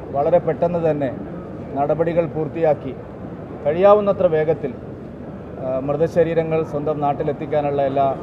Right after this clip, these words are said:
തയ്യാറെടുപ്പുകളും നടത്തി വളരെ പെട്ടെന്ന് തന്നെ ആവശ്യമായിട്ടുള്ള നടപടികളുണ്ടായി. കേന്ദ്ര വിദേശകാര്യ സഹമന്ത്രിയെ തന്നെ അങ്ങോട്ട് അയച്ച് എല്ലാ, ആ, പ്രവർത്തനങ്ങൾക്കും നേതൃത്വം നൽകി.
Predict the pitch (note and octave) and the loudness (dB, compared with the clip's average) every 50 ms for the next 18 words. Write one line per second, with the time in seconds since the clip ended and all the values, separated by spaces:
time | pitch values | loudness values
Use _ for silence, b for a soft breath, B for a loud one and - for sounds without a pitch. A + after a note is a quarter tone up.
0 | - - - - - - - - - - - - C#3 C#3 D3 D3 D3+ D3 C#3+ C#3+ | -8 -10 -10 -10 -12 -12 -12 -12 -12 -10 -6 -2 2 2 2 2 2 0 -2 -2
1 | D#3 D#3 D#3 D3+ D3 C#3+ C3+ C3 B2+ B2+ D#3 D#3+ E3 - - - - - - - | -2 -2 0 0 0 0 -2 -2 -4 -6 -8 -10 -10 -10 -12 -12 -12 -10 -10 -10
2 | - - - - - B2+ C#3+ D3+ E3 F#3 G3 E3+ C#3+ E3+ C3 F3 F3+ F#3 F#3 F3+ | -10 -10 -10 -10 -6 -2 0 2 4 6 4 4 4 2 2 2 2 2 4 4
3 | F3+ E3+ D#3+ D#3+ D#3+ D#3+ D#3 D3 C#3 D3+ D#3 D3+ - E3 D#3 D#3 D3+ D3 C3+ D3 | 4 4 2 2 -2 -2 -2 0 0 -2 -2 -2 -4 -4 -2 -2 -2 -2 -2 -2
4 | D3 D3 C#3+ C#3 B2+ - - C3 C3+ C3+ C#3 D3+ D3+ D#3+ D#3+ D#3+ D#3+ D#3 D3 C#3+ | -2 0 0 0 0 -4 -6 -6 -4 -2 -2 0 0 0 0 0 0 0 0 0
5 | C#3 C#3+ C#3+ D3 D#3 D#3+ - - - - - - - - - - - - - - | 0 0 0 0 0 -4 -8 -10 -10 -10 -10 -10 -12 -12 -12 -10 -10 -10 -6 -2
6 | D3+ D3+ D3+ D3+ D3+ D#3+ D3+ C#3+ D3+ D3 E3 E3 - F3 D#3 D3+ D3+ D#3 D#3+ D3+ | -2 0 0 2 4 4 4 2 2 2 0 0 2 0 2 2 4 4 2 2
7 | - D3+ D3 C#3+ E3 D#3+ E3+ E3 D#3+ E3 E3+ E3 D3 D#3+ D3+ D3 D3 C#3+ C#3+ B2 | 2 2 2 2 2 2 2 0 0 2 2 2 2 2 0 0 0 -2 -2 -2
8 | C3+ C3+ C#3 D3 D3+ - D3 C#3+ C#3 C#3+ C#3+ - E3+ D#3+ C#3+ C#3+ D3 D3 D3 D3 | -4 -2 -2 0 0 2 2 2 2 2 0 -2 -2 -2 -2 0 2 2 2 2
9 | C#3+ - - - A2 G#2+ - - - - - - C#3 C3 C3+ C3+ C3+ B2+ C#3+ D3+ | 0 -4 -8 -12 -12 -12 -10 -10 -10 -8 -8 -6 -6 -4 -4 -4 -4 -2 0 0
10 | D#3 D#3+ D#3 - E3+ E3+ E3 D#3+ E3 D3+ E3 E3 D3 D3+ D#3 D3+ F3 F3 D3+ F#3 | 2 2 2 2 0 0 0 -2 -2 0 0 0 2 2 2 2 2 2 2 2
11 | F3 E3 D#3 D3 C#3+ C#3 D#3+ | 2 2 2 0 0 -2 -4